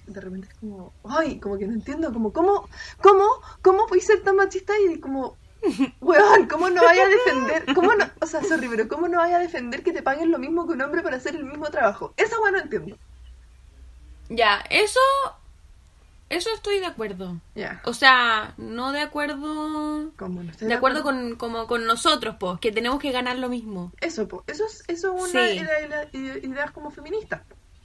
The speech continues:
Speaker 1: Y
Speaker 2: Sí.
Speaker 1: equidad, equidad.
Speaker 2: Pero es que es como, es como un poco para allá feminista, pero un poco machista. Pero igual soy como más tirado pa' machista que pa' feminista.
Speaker 1: No sé, a mí me pasa que yo me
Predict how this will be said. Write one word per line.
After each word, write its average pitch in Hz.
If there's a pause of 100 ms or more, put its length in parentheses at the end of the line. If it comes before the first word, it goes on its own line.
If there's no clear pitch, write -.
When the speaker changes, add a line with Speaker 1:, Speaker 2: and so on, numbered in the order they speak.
(360)
Speaker 1:
Y 196
Speaker 2:
Sí. -
Speaker 1:
equidad, 247
equidad. 262 (1040)
Speaker 2:
Pero 247
es 254
que 254
es 269
como, 320 (420)
es 240
como 285
un 285
poco 339
para 320
allá 359
feminista, 370 (160)
pero 302
un 320
poco 330
machista. 220
Pero 196
igual 277
soy 277
como 277
más 262
tirado 269
pa' 269
machista 277
que 311
pa' 294
feminista. 226
Speaker 1:
No 214
sé, 190
a 220
mí 269
me 359
pasa 403
que 220
yo 247
me 220